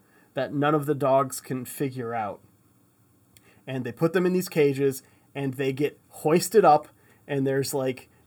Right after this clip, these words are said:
this giant trolley train that takes all of the dogs and then drops them on Trash Island. So, my pitch for the most egregious addition toy to merchandise to put in with this movie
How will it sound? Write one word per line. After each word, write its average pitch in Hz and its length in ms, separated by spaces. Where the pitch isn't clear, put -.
this 131 240
giant 151 920
trolley 151 760
train 123 600
that 123 220
takes 139 400
all 143 280
of 139 100
the 156 80
dogs 131 480
and 127 80
then 123 160
drops 123 520
them 127 140
on 120 200
Trash 120 420
Island. 80 480
So, 139 600
my 160 680
pitch 190 420
for 165 160
the 147 140
most 151 280
egregious 147 480
addition 139 460
toy 135 340
to 135 280
merchandise 139 800
to - 120
put 151 200
in 147 120
with 135 100
this 139 160
movie 120 360